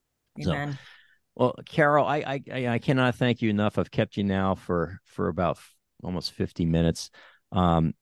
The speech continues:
Speaker 1: awesome conversation. If people wanna learn more about your work, obviously your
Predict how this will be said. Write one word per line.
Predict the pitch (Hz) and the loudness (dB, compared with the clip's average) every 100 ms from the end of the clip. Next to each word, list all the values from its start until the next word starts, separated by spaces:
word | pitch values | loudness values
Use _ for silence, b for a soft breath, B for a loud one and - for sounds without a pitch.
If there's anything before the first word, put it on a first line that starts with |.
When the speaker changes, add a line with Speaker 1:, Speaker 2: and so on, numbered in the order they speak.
| _ _ _ _ _ - | _ _ _ _ _ 2
Speaker 1:
awesome | 120 123 117 | 2 4 2
conversation. | 113 95 - 90 90 | 2 0 0 0 0
If | 113 | -2
people | - 175 156 | 0 2 4
wanna | 127 107 | 4 4
learn | 104 104 | 4 2
more | 95 98 104 | 2 0 0
about | 95 90 87 - | -2 -2 -4 -4
your | 87 | -6
work, | 76 80 80 - - 85 | -2 -2 -2 -6 -16 -12
obviously | 82 82 - | -10 -10 -10
your | 82 | -10